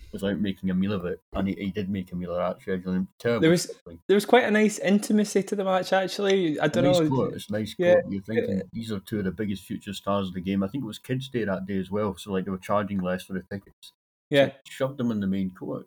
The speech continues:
Speaker 1: Let kids
Speaker 2: Yeah.
Speaker 1: see the future stars of the game. That's how you grow it, no? Um,
Speaker 2: Yeah, yeah, I, I agree with that. I definitely agree with that, Gav.
Speaker 1: so I'm
Speaker 2: Um,
Speaker 1: just, I was surprised at that, and, uh, I hope Guy Forget doesn't sue now, but, like, that's just,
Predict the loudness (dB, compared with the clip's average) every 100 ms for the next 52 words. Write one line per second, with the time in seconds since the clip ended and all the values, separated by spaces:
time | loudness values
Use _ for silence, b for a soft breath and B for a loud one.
0 | -6 -2 -2 -2 -2 -2 -2 -6 -6 -8
1 | -6 -10 -4 -2 -2 -4 -4 -4 -6 -6
2 | -6 -4 -4 -4 -4 -6 -8 _ -8 -2
3 | 2 4 8 8 10 8 8 6 6 6
4 | 6 6 2 2 6 6 4 -2 0 0
5 | -2 -4 -6 -8 -8 2 4 4 0 -2
6 | -2 -2 -4 -4 -2 -2 -4 -4 -4 -4
7 | -4 0 0 0 0 -6 -4 -6 -2 -2
8 | 0 -2 -4 -6 -8 -6 -2 -2 -2 -2
9 | -4 -4 -4 -2 -4 -6 -10 -10